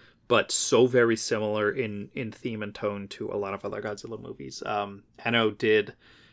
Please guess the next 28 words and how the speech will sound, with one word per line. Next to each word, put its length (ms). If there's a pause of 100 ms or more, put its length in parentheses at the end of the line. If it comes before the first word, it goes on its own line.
such 360
a 80
good 180
job 500 (520)
making 560
it 180 (180)
something 380
familiar, 560
but 180
also 360
making 420
it 260
something 460
new 300
and 120
something 380
very 420
Japanese. 720
You 80
know, 120
this 100
is 140
at 160
the 160
same 240
time 320
that, 280 (440)
um, 460